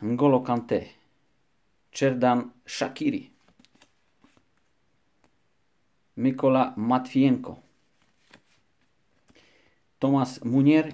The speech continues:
i Kai Havertz.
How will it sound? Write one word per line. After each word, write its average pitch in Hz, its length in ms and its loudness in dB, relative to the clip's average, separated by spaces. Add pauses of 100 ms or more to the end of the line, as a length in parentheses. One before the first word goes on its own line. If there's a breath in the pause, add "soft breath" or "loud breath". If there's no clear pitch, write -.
(100)
i 165 300 0 (1000)
Kai 123 380 0 (340)
Havertz. - 600 0